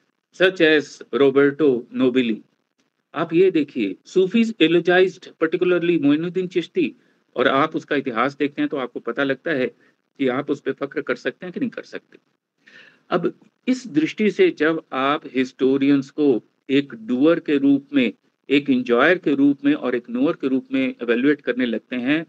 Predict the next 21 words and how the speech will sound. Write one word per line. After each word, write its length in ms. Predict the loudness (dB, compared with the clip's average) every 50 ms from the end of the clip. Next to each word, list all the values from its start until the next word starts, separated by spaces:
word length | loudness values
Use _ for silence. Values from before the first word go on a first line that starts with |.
| _ _
तो 60 | -12 -12
आपको 440 | -8 -6 -6 -6 -6 -4 -4 -4
उनके 260 | -2 -2 -2 -4 -6 -6
प्रति 340 | -6 -6 -6 -4 -4 -4
अनास्था 480 | -2 -2 -4 -4 -6 -6 -8 _ -10 -8
होने 240 | -4 -2 -2 -2 -2
लगती 280 | -2 -4 -4 -4 -4
है 200 | -2 -2 -2 -4 -6 _ _ _ _ _ -6
और 120 | -4 -2 0
आपके 280 | 0 -2 -2 -4 -6
सामने 420 | -6 -4 -4 -4 -2 -2 -4 -4 -4 -6
इस 160 | -6 -6 -6
तरह 240 | -4 -4 -2 -2 -4
के 120 | -6 -8
प्रश्न 360 | -10 -8 -8 -10 -8 -6 -4 -4
उभरने 260 | -2 -2 -2 -2 -2
लगते 280 | -2 -4 -4 _ -6 -6
हैं 200 | -4 -4 -4 -4
कि 140 | -4 -6
क्या 400 | -6 -4 -4 -2 -2 -2 -4 -6 -10 _ _ _ _ _ _ _ _ _ _ _ _ -6
हमारे 520 | -4 -2 0 0 2 2 4 2 2 0